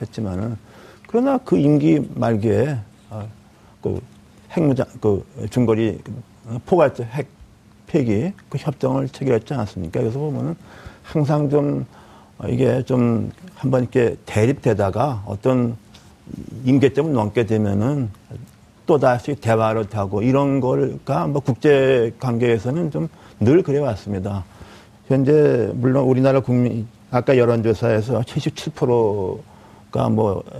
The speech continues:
정상회담을 찬성한다 그러지만은 그냥 제가 보기에도 우리나라 유권자들의 약 삼분의 일 정도는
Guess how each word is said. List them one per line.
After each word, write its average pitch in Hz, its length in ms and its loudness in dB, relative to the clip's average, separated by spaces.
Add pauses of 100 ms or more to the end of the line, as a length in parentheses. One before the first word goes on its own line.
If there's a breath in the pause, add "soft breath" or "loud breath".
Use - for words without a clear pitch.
(120)
정상회담을 117 640 0
찬성한다 113 720 0
그러지만은 104 680 -4 (560 loud breath)
그냥 131 180 -2
제가 123 220 2
보기에도 120 460 2
우리나라 120 720 2
유권자들의 113 760 -2
약 117 180 -4
삼분의 156 440 2
일 120 120 0
정도는 101 720 -4